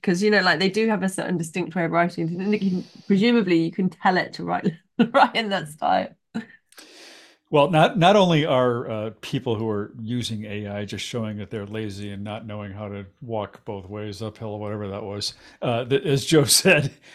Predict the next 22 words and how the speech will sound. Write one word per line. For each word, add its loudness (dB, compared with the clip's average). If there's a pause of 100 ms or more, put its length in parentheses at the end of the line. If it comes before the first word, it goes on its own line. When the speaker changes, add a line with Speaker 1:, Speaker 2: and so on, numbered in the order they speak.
(120)
Speaker 2:
uh, 2
but, 0
uh, 0
according -2
to 2
a 0
story 0
Gene -4
picked 2
up 2
on -2
this -6
week, -4
Chat 2
G -2
P -2
T -6
itself 2
is 0
getting 2
kinda -2
lazy. -6